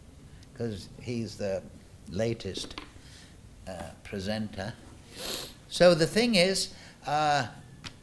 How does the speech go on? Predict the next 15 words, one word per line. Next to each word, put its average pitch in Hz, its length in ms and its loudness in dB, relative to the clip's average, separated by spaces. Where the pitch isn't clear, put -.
here, 196 400 10
uh, 156 140 4
Krishna 214 400 6
is 185 100 6
telling 196 300 6
Arjuna, 208 360 12
"You 208 120 8
gotta 208 200 10
fight." - 540 8
But 156 200 4
Buddhism 202 460 8
says, 196 380 8
"Oh, 165 240 8
be 139 160 0
peaceful." 147 500 -6